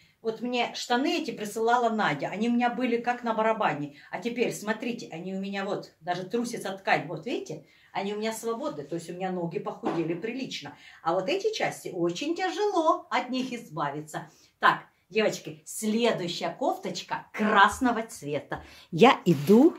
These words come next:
мерять красную кофту. Итак, красная кофта.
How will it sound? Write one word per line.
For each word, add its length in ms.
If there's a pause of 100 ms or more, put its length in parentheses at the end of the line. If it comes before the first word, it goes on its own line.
(160)
мерять 500 (280)
красную 720
кофту. 500 (2000)
Итак, 460 (680)
красная 720
кофта. 600